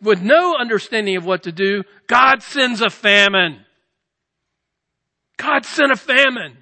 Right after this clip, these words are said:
Now, maybe that offends you. Maybe your God doesn't love you enough to send a famine to get you. But this God does. He sends a famine so that not only is his living spent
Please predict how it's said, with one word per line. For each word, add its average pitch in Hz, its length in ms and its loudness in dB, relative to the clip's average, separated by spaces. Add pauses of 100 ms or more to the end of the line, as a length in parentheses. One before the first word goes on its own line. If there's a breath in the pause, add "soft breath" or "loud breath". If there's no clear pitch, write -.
Now, 190 140 -2
maybe 285 300 -6
that 220 160 -2
offends 175 440 -8
you. 107 160 -20 (500)
Maybe 226 240 -10
your 240 140 -8
God 196 380 -4 (240 soft breath)
doesn't 185 280 -6
love 170 200 -6
you 170 100 -8
enough 156 280 -10
to - 60 -20
send 165 280 -14
a 143 40 -12
famine 120 600 -18 (1500)
to 156 80 -18
get 147 280 -12
you. 117 140 -20 (1500)
But 143 160 -16
this 196 180 -6
God 113 300 -18
does. 82 240 -20 (1400)
He 196 160 -8
sends 208 300 -8
a 175 60 -8
famine 160 500 -10
so 180 240 -8
that 160 280 -4 (200 soft breath)
not 185 160 -2
only 226 300 -2
is 185 160 -2
his 170 240 -6
living 208 400 -2
spent - 760 -6